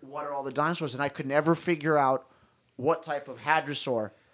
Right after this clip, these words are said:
Ducky was. I was like, "That crest is so weird." And then I remember just one day, I forget what, I was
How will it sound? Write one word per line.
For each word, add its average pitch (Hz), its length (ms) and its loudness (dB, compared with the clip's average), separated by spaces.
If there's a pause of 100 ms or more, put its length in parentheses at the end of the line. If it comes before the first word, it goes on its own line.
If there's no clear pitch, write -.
(280)
Ducky 185 280 2
was. 139 240 -2
I 135 40 -4
was 120 80 -6
like, 123 140 -8
"That 143 180 -4
crest 185 320 -4
is 143 120 -4
so 151 200 -2
weird." 160 340 -2
And 127 120 -6
then 165 120 -2
I 175 100 2
remember 160 460 -2
just 127 240 -10
one 143 200 -4
day, 131 80 -6
I 127 80 -4
forget 156 420 -6
what, 160 100 -2
I 151 40 0
was 131 260 -6